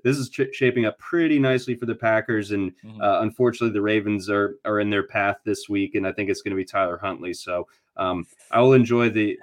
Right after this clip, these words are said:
Speaker 1: the, um, the ambiance, uh, and, and the company, uh, I'd say, more than the game on Sunday.
Speaker 2: Yeah, we'll see. I, I, every now and then, I, there, there are some drives with Tyler Huntley where I'm like, "I'm all in." This guy is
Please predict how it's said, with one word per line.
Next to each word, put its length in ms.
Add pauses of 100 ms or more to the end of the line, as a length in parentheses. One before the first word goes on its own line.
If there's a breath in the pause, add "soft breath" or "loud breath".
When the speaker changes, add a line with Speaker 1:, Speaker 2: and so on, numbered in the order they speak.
Speaker 1:
the, 200
um, 300
the 120
ambiance, 760
uh, 220
and, 260
and 240
the 260
company, 540 (140)
uh, 180
I'd 140
say, 180
more 200
than 140
the 80
game 260
on 120
Sunday. 440 (400)
Speaker 2:
Yeah, 280
we'll 100
see. 180
I, 300
I, 100
every 200
now 160
and 80
then, 140
I, 120
there, 260
there 200
are 40
some 200
drives 300
with 100
Tyler 240
Huntley 320
where 180
I'm 80
like, 220
"I'm 120
all 180
in." 220
This 140
guy 220
is 80